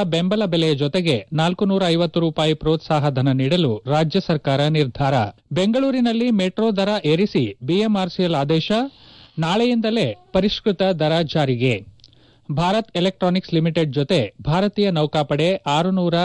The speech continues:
ಹತ್ತು ಕೋಟಿ ರೂಪಾಯಿ ಮೌಲ್ಯದ ಒಪ್ಪಂದಕ್ಕೆ ಸಹಿ. ಏರೋ ಇಂಡಿಯಾ ಎರಡು ಸಾವಿರದ ಇಪ್ಪತ್ತೈದಕ್ಕೆ ರಾಜಧಾನಿ ಬೆಂಗಳೂರು ಸಜ್ಜು.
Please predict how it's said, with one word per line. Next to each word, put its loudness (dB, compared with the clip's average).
ಹತ್ತು -2
ಕೋಟಿ 2
ರೂಪಾಯಿ 0
ಮೌಲ್ಯದ 0
ಒಪ್ಪಂದಕ್ಕೆ 0
ಸಹಿ. 0
ಏರೋ 0
ಇಂಡಿಯಾ 0
ಎರಡು 0
ಸಾವಿರದ 0
ಇಪ್ಪತ್ತೈದಕ್ಕೆ 0
ರಾಜಧಾನಿ 0
ಬೆಂಗಳೂರು 0
ಸಜ್ಜು. 0